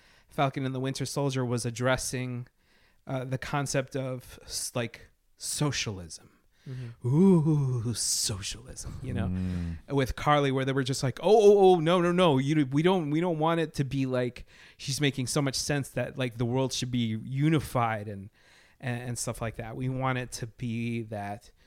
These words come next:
Speaker 1: um, Falcon just has to give a stern talking to, to the,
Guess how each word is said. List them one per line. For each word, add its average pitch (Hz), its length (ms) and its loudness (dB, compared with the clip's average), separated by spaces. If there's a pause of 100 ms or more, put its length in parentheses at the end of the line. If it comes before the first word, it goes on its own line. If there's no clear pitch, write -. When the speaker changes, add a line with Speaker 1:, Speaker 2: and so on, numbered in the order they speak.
(340)
Speaker 1:
um, 117 420 -8 (140)
Falcon 147 440 0
just 120 200 -4
has - 240 -6
to - 80 -12
give 117 180 -6
a 110 60 -10
stern 160 600 -2
talking 160 460 0
to, 135 380 4
to 139 120 0
the, 127 400 4